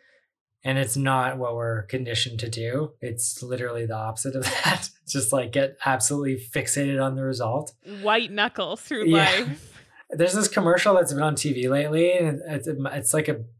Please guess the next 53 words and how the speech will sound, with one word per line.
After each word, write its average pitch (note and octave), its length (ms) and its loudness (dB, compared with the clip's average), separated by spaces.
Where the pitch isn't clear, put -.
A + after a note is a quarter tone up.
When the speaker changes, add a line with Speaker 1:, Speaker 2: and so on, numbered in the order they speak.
Speaker 1:
maybe C#3+ 240 2
a C3+ 40 2
beer A2+ 320 -4
commercial C3+ 360 -2
or D3+ 80 -2
something. E3 440 0
And D3+ 80 0
it's C3+ 120 -2
like, C#3 160 -2
"What F3 180 0
if G#3+ 160 -4
it's - 180 -6
not D3 300 2
about C3+ 300 2
the B2+ 120 -4
end B2+ 220 -4
result? A#2 640 -4
What E3 160 2
if G#3+ 180 -2
it's - 300 0
about D#3 340 2
the D3+ 60 0
journey?" C3+ 460 0
I'm C#3 100 0
like, D#3 360 0
"What G#3 120 4
do A#3 40 2
you B3 60 0
mean, A3 260 4
what D#3 220 8
if? F#3 320 6
Like, C#3+ 240 4
this F3+ 220 6
is, E3+ 240 2
like, E3+ 200 6
Speaker 2:
<laughs> - 280 -12
Speaker 1:
thousand-year-old E3+ 720 6
wisdom. D#3 380 4
This E3+ 180 2
is C#3+ 260 0
what C#3 380 2
it D#3+ 140 4
is. F#3 200 4
You C3+ 100 -4
know, C#3+ 180 2
Speaker 2:
Like, D#3+ 80 2
Speaker 1:
it's D#3 100 2
Speaker 2:
this, F3 80 4
Speaker 1:
about E3 300 4
the F3+ 100 2
journey." G#3 440 4
Speaker 2:
it's - 160 -4
non-negotiable. C#4+ 1000 0